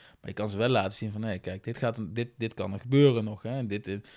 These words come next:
dit is de consequentie van de keuze die je nu maakt. En straks moet je een huis kopen. Dus je, ja, je stufie, ja, ja, ja, we moeten wel lenen." Ja, dat klopt ook, maar we willen wel vertellen, ja, dat, dat, dat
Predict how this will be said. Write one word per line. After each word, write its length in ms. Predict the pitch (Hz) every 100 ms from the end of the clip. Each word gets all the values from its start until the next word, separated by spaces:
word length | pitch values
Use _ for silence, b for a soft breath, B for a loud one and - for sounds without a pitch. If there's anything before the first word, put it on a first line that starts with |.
| B _
dit 200 | 104 101
is 240 | 101 - -
de 120 | 92
consequentie 640 | 117 107 - 120 131 127
van 140 | 95 98
de 80 | 101
keuze 320 | 113 110 104
die 160 | 113
je 60 | 113
nu 140 | 120
maakt. 340 | 127 151 110 95
En 80 | 101
straks 240 | - -
moet 100 | 104
je 40 | 104
een 60 |
huis 240 | 107 117 -
kopen. 500 | 107 92 - - 90
Dus 180 | 104
je, 220 | 98 98 - B B B -
ja, 200 | 113 -
je 100 | 113
stufie, 420 | - 135 123 113 120
ja, 200 | 110 104
ja, 240 | 107 107
ja, 140 | 110
we 60 | 117
moeten 200 | 135 139
wel 100 | 113
lenen." 200 | 104 101
Ja, 100 | 117
dat 100 | 104
klopt 240 | - 175 113
ook, 140 | 123
maar 180 | 123 113
we 60 | 110
willen 180 | 113
wel 160 | 131 131
vertellen, 340 | - 117 107 B B B B -
ja, 80 |
dat, 120 | 107 -
dat, 280 | 113 117 113 -
dat 500 | 113 - - -